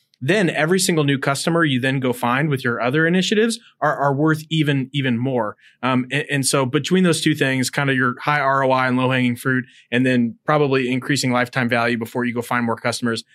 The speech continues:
that's how I divide and conquer. But there's not gonna be a right or wrong answer. And it might take you years to get through this list. So don't pressure yourself to kinda do it overnight. But that's maybe how I'd start to,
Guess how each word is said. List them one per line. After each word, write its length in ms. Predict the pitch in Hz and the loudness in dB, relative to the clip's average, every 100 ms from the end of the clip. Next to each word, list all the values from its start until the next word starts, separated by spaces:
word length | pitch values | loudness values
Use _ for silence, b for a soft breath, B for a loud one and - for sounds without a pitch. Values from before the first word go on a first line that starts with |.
| b | b
that's 180 | 156 151 | 0 2
how 80 | 151 | 2
I 100 | 135 | 2
divide 220 | 127 123 | 2 0
and 100 | 120 | 0
conquer. 300 | 117 123 120 | 0 -2 -2
But 120 | 113 | -4
there's 160 | 127 139 | -2 2
not 160 | 165 156 | 0 2
gonna 140 | 151 | 2
be 120 | 139 | 2
a 60 | 131 | 2
right 160 | 127 | 2
or 60 | 127 | 2
wrong 220 | 120 120 | 2 0
answer. 320 | 131 127 117 B B | 0 0 -2 B B
And 120 | 123 160 | 0 2
it 20 | |
might 180 | 202 190 | 2 2
take 200 | 170 139 | 0 2
you 100 | 127 | 0
years 480 | 123 143 156 151 | 2 2 4 2
to 100 | 151 | 2
get 220 | 123 127 - | 0 -2 -2
through 140 | 131 | -2
this 240 | 120 113 | 0 -2
list. 280 | 127 110 104 | -2 -4 -2
So 200 | 135 120 | -2 -2
don't 260 | 117 143 139 | 0 -2 0
pressure 320 | 147 131 131 | -2 0 -2
yourself 320 | 123 127 120 | 0 0 -2
to 80 | 127 | -4
kinda 320 | 117 123 113 B B - | -4 -2 -4 B B -2
do 140 | 139 | 2
it 60 | 123 | 4
overnight. 400 | 117 113 117 104 | 2 2 0 -2
But 180 | 123 - | -4 -2
that's 220 | 156 160 | 0 2
maybe 220 | 151 139 | 2 2
how 120 | 131 127 | 2 2
I'd 200 | 127 123 | 0 0
start 280 | - 123 | 0 0
to, 280 | 123 110 107 | 0 0 -4